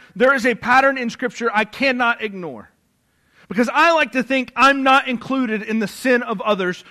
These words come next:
when I have not committed that sin. When I think about all the things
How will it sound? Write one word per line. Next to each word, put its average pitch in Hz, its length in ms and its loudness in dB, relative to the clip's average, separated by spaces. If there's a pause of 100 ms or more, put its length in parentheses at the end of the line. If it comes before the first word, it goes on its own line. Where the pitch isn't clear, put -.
when 208 140 -2
I 220 280 4
have 208 180 0
not 190 300 -2
committed 170 480 -6 (220)
that 160 360 -4 (180)
sin. 110 420 -12 (880)
When 202 160 -2
I 285 180 4
think 294 320 -6
about 262 280 4
all 277 280 6
the 302 160 -2
things 240 460 -6